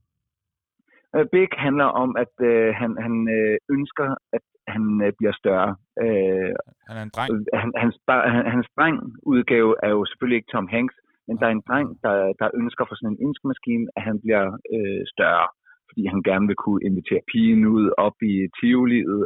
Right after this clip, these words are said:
Speaker 1: og sådan noget. Og så bliver han rent faktisk voksen, og så vågner han op og er Tom Hanks, øh, eller er nu voksen.
Speaker 2: <laughs> Ja.
Speaker 1: Og, og det, det, det er bare en, en skideskæg præmis, filmen holder i dag. Jeg har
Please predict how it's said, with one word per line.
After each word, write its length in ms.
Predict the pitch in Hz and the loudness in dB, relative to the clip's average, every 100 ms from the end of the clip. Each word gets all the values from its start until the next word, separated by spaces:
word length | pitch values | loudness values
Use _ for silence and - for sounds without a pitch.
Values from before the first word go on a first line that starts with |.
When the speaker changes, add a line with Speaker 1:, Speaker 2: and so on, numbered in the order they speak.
| - | -2
Speaker 1:
og 40 | |
sådan 120 | - 92 | -6 -10
noget. 140 | - - - - - | -10 -14 -20 -20 -10
Og 60 | - | -4
så 40 | 139 | 0
bliver 160 | 120 117 | 2 2
han 100 | 104 104 | 2 2
rent 140 | - 95 | 0 -2
faktisk 240 | 98 98 123 | -2 -2 -2
voksen, 240 | 120 123 98 _ | -2 -6 -8 _
og 40 | - | -10
så 40 | 113 | -2
vågner 180 | 110 107 107 | 0 0 0
han 80 | 104 104 | 0 0
op 100 | - - - | -4 -10 -6
og 60 | 101 | -4
er 40 | 92 | -4
Tom 140 | 101 87 | -8 -6
Hanks, 240 | 90 82 - - _ | -6 -6 -12 -20 _
øh, 160 | 101 95 | -2 0
eller 160 | 98 92 - | 0 -2 -2
er 60 | 98 101 | -4 -2
nu 60 | 98 85 | 0 -2
voksen. 280 | - - 95 | -4 -12 -14
Speaker 2:
<laughs> 440 | - 123 - _ 107 | -14 -20 -20 _ -20
Ja. 60 | - _ _ 107 | -20 _ _ 0
Speaker 1:
Og, 200 | 107 - | 0 0
og 60 | 110 135 | -2 2
det, 100 | 127 117 | 2 2
det, 80 | 120 113 117 _ _ _ | 0 -4 -8 _ _ _
det 100 | 131 123 | 2 2
er 40 | 120 117 | 2 2
bare 220 | 120 123 120 110 | 2 2 0 -4
en, 80 | 127 120 | -8 -6
en 80 | 123 117 | -8 -10
skideskæg 500 | _ 131 131 - 127 - - | _ -2 -2 -2 -6 -6 -6
præmis, 320 | 127 131 135 - - _ | 0 0 -2 -12 -16 _
filmen 280 | 156 143 127 107 | -4 -2 -4 -2
holder 180 | 120 - 117 | 0 2 4
i 60 | 123 | 2
dag. 80 | - | 0
Jeg 80 | |
har 120 | 104 | -4